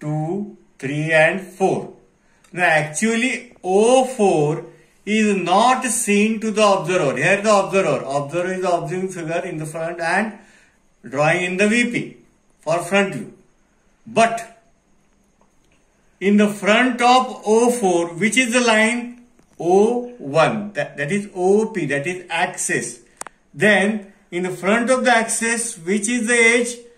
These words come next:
O two. So O two is observed. After O two, in the straight line, O P axis is there. After O P,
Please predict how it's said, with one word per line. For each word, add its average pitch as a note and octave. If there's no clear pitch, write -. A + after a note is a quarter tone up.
O A3
two. G3
So F#3+
O F3
two G#3+
is A#3+
observed. D#3+
After E3+
O A#3+
two, D#3+
in F3+
the G3+
straight A3
line, F#3+
O G#3+
P A3+
axis G3+
is F#3+
there. C3+
After G3+
O A#3
P, E3+